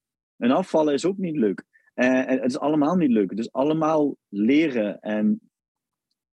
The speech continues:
dat betekent dat je struggle. Maar de struggle wordt makkelijker als je een einddoel hebt. Want dan heb je ergens om naartoe te, eh, na-, om naartoe te lopen. En als je het dan kleiner maakt, wat jij supergoed net uitlegde,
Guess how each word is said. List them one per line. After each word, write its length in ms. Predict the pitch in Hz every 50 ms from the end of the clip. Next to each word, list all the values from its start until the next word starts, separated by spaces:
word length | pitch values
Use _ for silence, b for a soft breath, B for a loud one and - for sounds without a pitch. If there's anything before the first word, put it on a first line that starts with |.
| _ _ _
dat 280 | _ 127 104 - 139 127
betekent 380 | 123 120 - 151 156 - 131
dat 100 | - 127
je 80 | - 127
struggle. 420 | - - - 156 180 160 135 107
Maar 140 | 98 101 110
de 60 | 107
struggle 340 | 113 - - - 160 175 165
wordt 160 | 139 131 117
makkelijker 880 | 110 110 143 - - 160 160 147 - - 185 220 269 - _ _ _ - _
als 240 | _ 127 139 151 -
je 80 | - 147
een 140 | 139 135 -
einddoel 500 | - 123 131 131 131 120 123 123 110 104
hebt. 280 | 110 - - - - _ _ _ _ _
Want 140 | - 107 101
dan 80 | 120 101
heb 180 | 110 135 -
je 140 | - 123 -
ergens 300 | - 123 127 135 131 131
om 100 | 131 120
naartoe 260 | 120 117 - - 117
te, 120 | - - 104
eh, 260 | 98 95 90 87 87
na-, 440 | 87 98 101 101 107 110 - 113 113
om 100 | 107 117
naartoe 220 | 117 113 - 147
te 80 | - 123
lopen. 160 | 107 95 -
En 60 | 107
als 100 | 110 -
je 60 | - 117
het 80 | 110
dan 200 | - - - 127
kleiner 300 | 113 117 127 139 143 147
maakt, 300 | 147 139 139 156 208 -
wat 120 | 123 107 -
jij 120 | 113 104
supergoed 520 | 98 - - 147 123 - 120 - 123 113
net 180 | 104 110 107 101
uitlegde, 560 | - - 113 123 123 127 131 - 151 151 180